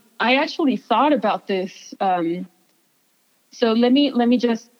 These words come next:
get it right. If fifty visited with thirty, what would fifty say to thirty?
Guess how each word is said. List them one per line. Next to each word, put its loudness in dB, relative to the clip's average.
get 0
it 0
right. -2
If 0
fifty -2
visited 2
with 0
thirty, 0
what 2
would 0
fifty 0
say 0
to 2
thirty? 0